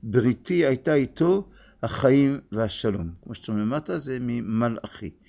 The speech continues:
היינו ששני המושגים האלה, חיים ושלום, אגודים זה בזה.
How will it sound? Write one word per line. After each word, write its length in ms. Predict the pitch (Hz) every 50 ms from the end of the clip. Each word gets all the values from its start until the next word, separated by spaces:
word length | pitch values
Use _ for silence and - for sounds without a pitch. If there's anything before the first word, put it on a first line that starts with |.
| - - - - - - - -
היינו 240 | 143 156 160 156 135
ששני 340 | - 135 120 - - 175
המושגים 580 | 190 185 175 151 - - 143 131 147 156 151 139
האלה, 360 | 135 - 135 139 117 101 98 92 - - _ _ _ - - - - -
חיים 640 | - - 127 135 127 139 147 139 123 107 98 - _ _ _ _ _ _ _ _ -
ושלום, 760 | 101 104 98 - - 113 107 98 104 107 110 117 135 165 190 175 - _ _ _ _ _ _ _ _ _ _ _ _ _ _ _ _ _ _ _ -
אגודים 680 | 123 110 95 120 127 107 101 143 151 139 131 131 139 - - -
זה 200 | 113 104 123 131
בזה. 340 | 107 110 113 104 98 101